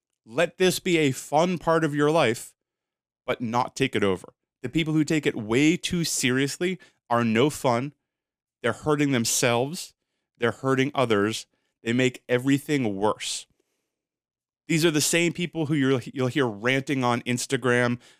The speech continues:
about this rep or that rep. The same people who are tearing down other people's programs all the time. They never have anything positive to say. They will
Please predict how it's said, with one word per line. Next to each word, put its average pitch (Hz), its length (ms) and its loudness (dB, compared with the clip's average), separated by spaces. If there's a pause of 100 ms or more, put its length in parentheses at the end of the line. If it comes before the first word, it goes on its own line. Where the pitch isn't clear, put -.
(100)
about 110 400 2
this 127 360 0
rep 131 300 2
or 104 200 0
that 117 400 -2
rep. 117 340 0 (480)
The 123 80 -6
same 139 300 2
people 127 260 -4
who 123 80 2
are 120 80 4
tearing 131 540 0
down 127 260 4
other 120 180 2
people's 123 320 -2
programs 120 640 0
all 117 120 2
the 113 80 0
time. 113 320 0
They 113 120 2
never 120 200 0
have 123 160 0 (100)
anything 131 400 0
positive 107 540 0
to 113 120 -10
say. 110 460 0 (760)
They 123 100 -2
will 120 360 2